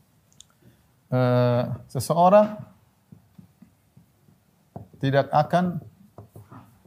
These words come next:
menanggung dosa orang lain. Jangan khawatir, ya.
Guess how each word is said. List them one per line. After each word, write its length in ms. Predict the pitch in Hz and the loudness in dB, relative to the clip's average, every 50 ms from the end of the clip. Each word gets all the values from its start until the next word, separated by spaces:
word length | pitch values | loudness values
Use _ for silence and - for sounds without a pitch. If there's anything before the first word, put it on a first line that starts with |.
| _ _ _ _ _ _ _ _ _ - - - - - _ _ | _ _ _ _ _ _ _ _ _ -20 -18 -18 -18 -20 _ _
menanggung 560 | - 123 123 127 139 143 147 143 156 156 135 131 | -6 -4 -2 -2 -2 -2 -2 -2 0 0 0 -2
dosa 240 | 135 131 - 139 | -2 -2 -2 0
orang 200 | 135 131 127 120 | 0 0 2 2
lain. 180 | 120 113 104 90 80 104 | 2 2 0 0 -2 -2
Jangan 240 | 143 151 160 160 - | 0 0 2 2 4
khawatir, 360 | 151 147 147 143 143 131 107 107 | 6 6 6 6 4 2 -2 -2
ya. 100 | 104 | -4